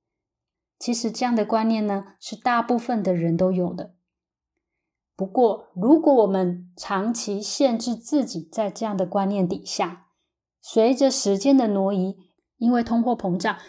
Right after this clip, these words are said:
会导致我们原来的钱，它的价值变低，而这样的观念如果持续下去，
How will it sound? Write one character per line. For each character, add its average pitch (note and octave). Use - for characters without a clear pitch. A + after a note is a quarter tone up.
会 C#4
导 F#3+
致 A#3+
我 G#3
们 F3+
原 F#3
来 G#3
的 F3+
钱， F3
它 -
的 G#3+
价 G#3
值 E3+
变 F#3
低， G#3+
而 A#3
这 -
样 E4+
的 B3+
观 A#3+
念 A#3+
如 G#3
果 G#3
持 -
续 G#3+
下 G3+
去， -